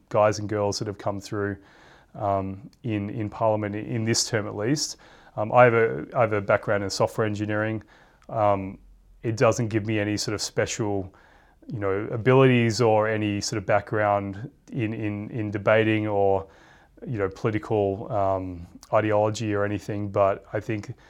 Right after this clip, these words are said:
if you have a, we're talking about a contest of ideas in the, in the chamber, and I think you have more diversity, people from different backgrounds, um, from different ethnicities, um,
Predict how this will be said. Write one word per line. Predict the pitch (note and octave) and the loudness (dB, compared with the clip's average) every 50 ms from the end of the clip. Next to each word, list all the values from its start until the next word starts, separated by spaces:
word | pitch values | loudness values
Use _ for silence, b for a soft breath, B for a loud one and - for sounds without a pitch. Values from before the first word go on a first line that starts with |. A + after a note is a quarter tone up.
| b b b b b | b b b b b
if | A#2+ - - | -10 -6 -6
you | A#2 | 0
have | G2+ A#2 A#2 A2+ A2+ | 4 4 6 6 6
a, | A2+ G#2+ G#2 G2+ G2+ A2+ - | 4 4 4 2 0 0 0
we're | C#3 B2+ | 0 0
talking | - - B2+ G#2 B2 | 2 2 2 2 2
about | A2 G#2+ G#2 | 2 2 2
a | G#2 | 0
contest | - - G#2+ F#2+ - G#2+ - - - | 0 -2 -2 0 -2 -4 -4 -4 -2
of | G#2 | -2
ideas | F#2+ F#2+ G2 G#2 G#2 G2+ G2 G2 F#2+ F#2+ - - - b b b b b b - | -2 -2 -2 -2 -4 -2 -2 -2 -2 -4 -4 -6 -8 b b b b b b -8
in | C3+ A2 | -6 -6
the, | G#2 G#2 - - | -6 -6 -8 -8
in | A#2+ A2 | -8 -6
the | G#2+ G2+ | -6 -6
chamber, | - - A2+ G2+ G2+ G2+ G#2 | -4 -2 -2 -2 -2 -2 -4
and | G2+ | -4
I | G2 G2 | -4 -4
think | F#2+ - G#2+ G2 G2 - | -4 -6 -8 -8 -8 -10
you | - A#2+ G#2 | -8 -6 -2
have | G2 G2+ G2+ G2 | 0 -2 -2 -2
more | A2+ A2 G#2+ G#2 G2+ | -2 -2 -2 -2 -2
diversity, | F#2+ - G#2+ G#2+ C#3 D3+ C#3+ - - B2 A2 A2 G#2+ G#2 - B B B B B B B B | -4 -4 0 4 6 6 6 4 2 0 2 2 2 0 -2 B B B B B B B B
people | B - A#2+ G2 A2 | B -4 -2 -2 -2
from | G#2 F#2+ G2 | -6 -6 -6
different | G2 G2+ F#2 A2 G2+ | -8 -8 -8 -6 -2
backgrounds, | G#2 G2 G2 - - A2 G2+ G2 G2 F#2+ F#2+ F#2+ - - - - - - G3+ | 0 0 0 0 -2 -4 -2 -2 -2 -4 -4 -6 -8 -10 -10 -12 -16 -18 -10
um, | D3 G#2+ G2+ G2 G2 | -6 -4 -4 -4 -4
from | G2 - - G2+ | -8 -10 -10 -8
different | G2 G#2 - - G2+ G2 | -8 -8 -8 -8 -8 -6
ethnicities, | G2 G2+ G#2 F#2+ - - - - - - - A2+ F#2+ F#2+ A2 G#2 G2+ G2+ F#2+ - - - b b b b b b b b b b b - | -4 -4 -6 -6 -8 -12 -16 -14 -12 -8 -6 -6 -6 -4 -4 -4 -4 -4 -6 -6 -8 -10 b b b b b b b b b b b -10
um, | A#3+ B2+ G2+ G2 G2 F#2+ F#2 F#2 G2+ | -4 -2 0 0 0 -2 -4 -6 -10